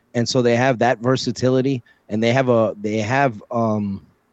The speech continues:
multiple moves, pass rush moves. And Ga-, Garrett Davis can beat you on the inside, power rush, or he can beat you on the outside. He's a fascinating player. He's,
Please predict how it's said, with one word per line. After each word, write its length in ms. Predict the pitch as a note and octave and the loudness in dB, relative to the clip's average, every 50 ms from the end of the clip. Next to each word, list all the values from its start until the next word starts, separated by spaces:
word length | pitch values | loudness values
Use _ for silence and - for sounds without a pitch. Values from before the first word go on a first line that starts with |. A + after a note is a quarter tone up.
| _ _ - - _ | _ _ -16 -10 _
multiple 460 | A#2 C3 C#3 D3 - D#3+ C#3 C#3+ C3 | 0 2 2 2 0 -2 0 2 2
moves, 440 | A#2 A#2 B2+ C3 B2+ A2+ F#2+ - - - | 4 4 4 2 2 2 0 -4 -6 -4
pass 380 | - - A#2 A#2+ B2+ - - | 0 2 2 2 2 2 0
rush 180 | G#2+ F#2+ - - | -2 -2 -2 -4
moves. 380 | F#2 E2 - - - - - | -6 -8 -8 -10 -12 -18 -18
And 180 | - G2 F#2 D#2+ | -18 -18 -16 -6
Ga-, 180 | - G2+ G#2+ - - - G2+ F2+ - | 0 2 2 2 0 -4 -10 -12 -14
Garrett 380 | - - B2 A#2+ C3 D3 C3+ | -8 -4 -2 0 0 0 0
Davis 260 | A#2+ B2 B2+ B2 A2+ - | 0 0 0 0 -2 -4
can 140 | - A2 | -4 -4
beat 260 | F#2 G#2 A2+ G#2+ - - | -2 -2 -2 -2 0 0
you 100 | A2+ G#2 | 0 0
on 80 | G2 | 0
the 140 | F2+ F2 G2+ | -2 -2 0
inside, 520 | A#2 B2+ A#2+ - C3 B2+ B2+ B2 A#2 G#2 | 0 0 0 0 -2 0 0 0 -2 -2
power 300 | - - A2 B2 A#2+ A#2 | -4 -2 0 2 2 2
rush, 260 | A#2 A#2+ A#2 G#2 - G#2 | 2 2 0 -2 -2 -4
or 80 | G2+ | -4
he 60 | G2 | -4
can 160 | F2+ G2 G2+ F#2+ | -4 -4 -4 -2
beat 200 | G#2+ G2 - G2+ | -2 -2 0 0
you 100 | G2+ F2 | 0 0
on 80 | F2+ | 0
the 120 | E2 E2 F2 | -2 -4 -4
outside. 460 | G2 G#2 G#2+ - - - C3 C3 E2 | -4 -4 -4 -4 -6 -6 -8 -6 -6
He's 140 | G2 A#2 D#3+ | -4 -4 -4
a 20 | |
fascinating 540 | - - E3+ E3 D3+ - - C3 A#2+ A2+ G2+ | -2 0 0 0 0 0 0 2 2 2 2
player. 340 | - - G#2+ A2 G2+ D#2+ C#2+ | 0 0 2 2 2 0 -2
He's, 160 | C#2+ D#2+ | -6 -12